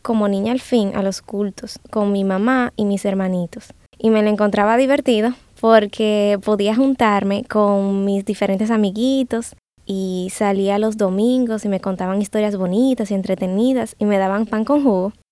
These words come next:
Mi papá no estaba muy de acuerdo que fuéramos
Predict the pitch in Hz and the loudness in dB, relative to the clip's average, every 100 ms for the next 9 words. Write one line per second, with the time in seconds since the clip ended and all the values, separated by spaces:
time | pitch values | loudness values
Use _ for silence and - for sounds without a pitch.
0 | _ - 240 247 240 - 233 220 285 277 | _ 0 6 6 6 4 2 4 2 2
1 | 233 233 - 233 233 233 247 262 247 240 | 2 -2 0 2 2 2 0 2 2 4
2 | 262 311 294 196 190 196 - - 208 - | 2 0 0 -2 -2 -4 -6 -8 -8 -6
3 | 196 202 214 | -4 -2 -2